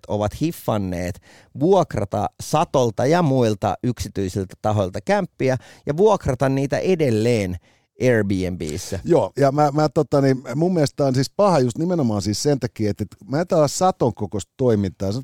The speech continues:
Speaker 2: taitaa olla Suomen suurimpia vuokra-asunnon
Speaker 1: Kyllä.
Speaker 2: tarjoajia. Heillä on jumalattomasti, ä, asuntoja eri puolilla, tota, niin, niin, ä, valtakuntaa. Ja nyt sitten, kun, ä, tässä, ä,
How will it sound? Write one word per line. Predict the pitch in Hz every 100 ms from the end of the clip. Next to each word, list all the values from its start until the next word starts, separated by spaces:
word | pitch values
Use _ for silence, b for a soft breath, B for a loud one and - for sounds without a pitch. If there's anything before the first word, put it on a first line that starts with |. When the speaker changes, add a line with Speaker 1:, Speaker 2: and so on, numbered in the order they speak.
| -
Speaker 2:
taitaa | 175 180
olla | 175
Suomen | - 185 165
suurimpia | 147 - 165 120 98 - 92 90
vuokra-asunnon | 95 87 92 82 80 82
Speaker 1:
Kyllä. | 117 98
Speaker 2:
tarjoajia. | 82 71 64 60 B B B B -
Heillä | 147
on | 147
jumalattomasti, | 220 190 135 - 127 117 - 117 101
ä, | 117 113
asuntoja | 131 185 165 117 113 117
eri | 147 147
puolilla, | - 117 107 98 95
tota, | 98 87 87
niin, | 85 85
niin, | 85 80 - _ _ 107
ä, | 92 90 104
valtakuntaa. | 110 196 165 - 147 127 - 139 123 -
Ja | 131
nyt | 160
sitten, | - 170 - 151
kun, | - 151 143
ä, | 139 -
tässä, | - 139 -
ä, | 143